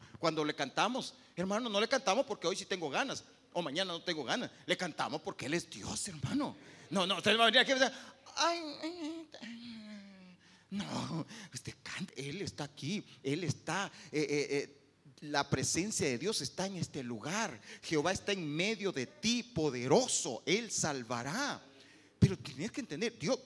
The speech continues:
¿cuántos saben que Dios está presente esta mañana? Diga al que tiene la par, "Aquí está Dios". ¿Sabe que aquí está Dios?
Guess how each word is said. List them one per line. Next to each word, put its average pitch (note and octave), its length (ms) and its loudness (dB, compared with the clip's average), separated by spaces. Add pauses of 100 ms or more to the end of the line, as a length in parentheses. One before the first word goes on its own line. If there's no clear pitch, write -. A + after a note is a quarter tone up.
(140)
¿cuántos C4+ 220 2
saben A3 200 2
que C#3 120 -2
Dios F3 140 4
está C#3 200 -2
presente B2 320 -2
esta A2 160 -10
mañana? F#2+ 220 -16 (1200)
Diga F3+ 180 -2
al D#3+ 60 -2
que D3 80 -4
tiene D#3+ 160 -2
la C3+ 120 -2
par, B2 200 2 (480)
"Aquí - 320 -6
está A2+ 280 -4
Dios". E2+ 360 -8 (1800)
¿Sabe F3 260 2
que G3 60 -2
aquí G3+ 140 -4
está A3 200 -2
Dios? C#4+ 320 -8